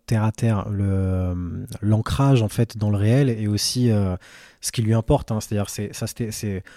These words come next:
comme on l'a déjà évoqué, donc ça, ça, ça se traduit à la fois dans la manière de mettre en scène l'action, dans la manière de tourner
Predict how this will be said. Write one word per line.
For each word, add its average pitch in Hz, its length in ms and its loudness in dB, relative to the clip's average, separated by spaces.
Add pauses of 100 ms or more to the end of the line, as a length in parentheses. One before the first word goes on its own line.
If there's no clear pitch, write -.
(160)
comme 107 160 -2
on 104 40 0
l'a 98 100 0
déjà 101 220 0
évoqué, 101 360 0
donc 104 180 -4
ça, 92 260 -2 (340)
ça, 90 580 -4 (140)
ça - 160 -10
se 90 80 -4
traduit 98 360 -2
à 110 100 -2
la 104 100 2
fois 110 280 0
dans 98 140 -2
la 95 80 0
manière 98 280 0
de 95 80 -4
mettre 95 320 -2
en 98 60 -4
scène 101 260 -4
l'action, 135 380 -4
dans 113 80 -2
la 104 40 0
manière 107 200 2
de 101 80 -6
tourner 151 520 4